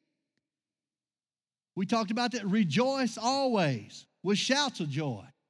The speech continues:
Anybody shouted this week? That was your homework.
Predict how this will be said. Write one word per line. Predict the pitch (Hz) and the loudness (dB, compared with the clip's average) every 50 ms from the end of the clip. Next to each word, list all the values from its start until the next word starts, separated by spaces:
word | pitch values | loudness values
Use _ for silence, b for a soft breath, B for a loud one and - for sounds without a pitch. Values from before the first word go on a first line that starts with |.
| _ _ _ _ _ _ _ _ _ _ _ | _ _ _ _ _ _ _ _ _ _ _
Anybody | 180 202 202 220 214 208 | -2 0 0 2 0 0
shouted | 185 - 233 240 233 226 226 208 | 0 0 0 0 0 0 -2 -2
this | 240 226 - | -2 -2 -2
week? | 233 247 262 277 247 _ _ _ _ - | -2 -2 -2 -2 -4 _ _ _ _ -8
That | 170 185 | -8 -6
was | 180 160 | -4 -2
your | 165 180 | -2 0
homework. | 185 233 262 233 190 185 208 220 | 0 2 0 0 0 0 -2 -4